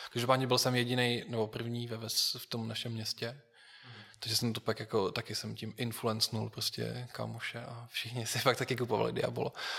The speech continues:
Pak jsem začal na Floweristicku, pak jsem chtěl dlouhou dobu jednu kolku a pořád jsem ji nedostal a dostal jsem ji snad až, asi až v devatenácti letech, když už jsem ji vlastně nechtěl. Ale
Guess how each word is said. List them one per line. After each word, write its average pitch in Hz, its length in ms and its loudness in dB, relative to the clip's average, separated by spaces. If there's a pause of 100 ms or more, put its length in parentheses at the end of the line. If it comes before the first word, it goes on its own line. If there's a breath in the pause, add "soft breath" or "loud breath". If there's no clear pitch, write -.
(140 loud breath)
Pak - 100 -6
jsem 127 120 6
začal 113 200 4
na 107 60 6
Floweristicku, 135 720 2
pak - 160 2
jsem 123 120 6
chtěl 123 220 6
dlouhou 151 420 8
dobu 143 240 4
jednu 120 200 6
kolku 113 540 -2
a - 40 -16
pořád 117 300 0
jsem 127 140 -2
ji 120 60 2
nedostal 113 380 -2
a - 40 0
dostal 117 260 -2
jsem 123 140 -2
ji 120 60 -4
snad - 160 -4
až, - 180 2 (100)
asi - 180 0
až 113 120 2
v 110 40 -6
devatenácti 110 640 2
letech, - 380 0 (240)
když 113 120 -4
už 120 100 2
jsem 123 120 4
ji 120 60 4
vlastně 127 260 4
nechtěl. 117 340 0 (1000 loud breath)
Ale 123 440 8